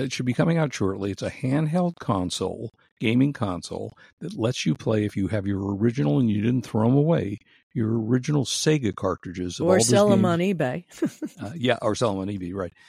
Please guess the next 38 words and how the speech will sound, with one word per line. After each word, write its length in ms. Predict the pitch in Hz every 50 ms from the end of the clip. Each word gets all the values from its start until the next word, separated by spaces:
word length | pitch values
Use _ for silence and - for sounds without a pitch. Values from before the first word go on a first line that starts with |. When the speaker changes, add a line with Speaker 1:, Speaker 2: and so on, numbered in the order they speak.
| - _ _ -
Speaker 1:
Uh, 540 | - 95 92 98 95 92 95 98 95 104 - -
it's 160 | - 113 -
gonna 180 | - 117 107 107
be, 220 | 104 110 107 104 110
it's 180 | - - -
called 180 | - 117 107 98
the 60 | 101
Mega 300 | 95 101 107 117 123 143
ninety-five. 760 | 139 135 127 127 135 156 156 - - 98 90 87 95 107 147 - _ _ _ _ _ _ _ -
Uh, 80 | 90 92
we 100 | 92 98
don't 160 | 107 113 120 127
know 100 | 107 104
exactly 600 | 95 82 - 127 127 120 123 - - 110 - -
everything 420 | - 147 147 151 139 123 127 110
about 260 | 107 98 107 98 92 95
it 80 | 87
yet, 180 | - 92 92 107 -
but 160 | - 98 -
you'll 140 | - 110 101
load 220 | 101 104 117 113
the 80 | 110 101
cartridge 500 | - - 131 123 - - 123 113 104 107
in 120 | 107 101
the 80 | 101 98 -
top 340 | - - 120 113 113 - -
of 80 | 135
the 100 | 135 139 - _ _ _ _ _ - 180 131 92 92 107
little 240 | 113 117 113 113 101
handheld 500 | - 127 117 110 113 110 123 123 123 117
chassis. 520 | - - - 101 92 87 - - - - 165 _ - - _ _ - - _ _ -
Um, 640 | 104 92 90 90 92 90 87 90 92 92 95 104 - -
and 160 | - 95 95
it's 160 | 98 - -
a, 440 | 107 101 95 98 98 95 98 104 -
um, 440 | - - 101 101 101 95 104 104 92 - _ -
joystick 500 | - 120 110 113 117 - - 135 127 -
is 80 | 107